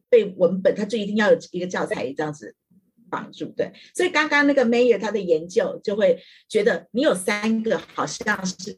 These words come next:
比较好，比较多，但他那就是过多会分心。所以以前曾经是，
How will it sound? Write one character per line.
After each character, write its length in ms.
比 100
较 260
好， 420
比 80
较 140
多， 380
但 120
他 140
那 180
就 140
是 340
过 220
多 240
会 160
分 240
心。 420
所 180
以 300
以 120
前 260
曾 160
经 160
是， 420